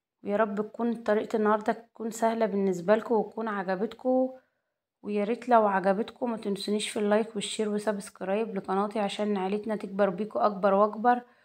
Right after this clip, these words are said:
ولو حد عايز حاجة او عايز يطلب اي حاجة يا ريت ما يتأخرش في التعليقات، وانا من عينيا الاتنين اي حاجة تعوزوها اعملها لكم على طول بإذن الله.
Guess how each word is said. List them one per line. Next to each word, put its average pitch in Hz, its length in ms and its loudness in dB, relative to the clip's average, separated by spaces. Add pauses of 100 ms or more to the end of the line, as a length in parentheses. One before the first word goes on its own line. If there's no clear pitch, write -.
(420)
ولو 196 280 0
حد 202 440 0 (440)
عايز 220 420 0
حاجة 220 360 4
او 196 500 2 (240)
عايز 185 580 0
يطلب 214 420 -4
اي 214 240 -4
حاجة 226 320 0
يا 214 160 2
ريت 220 200 -2
ما 214 80 0
يتأخرش 196 640 -2
في - 100 -16
التعليقات، 202 720 0 (460)
وانا 220 220 -2
من 208 180 -2
عينيا 214 320 0
الاتنين 214 540 -4
اي 220 260 -4
حاجة 220 320 0
تعوزوها 214 720 -4
اعملها 202 540 0
لكم 220 200 -2
على 180 220 -2
طول 220 180 -6
بإذن 220 400 -2
الله. 165 320 -2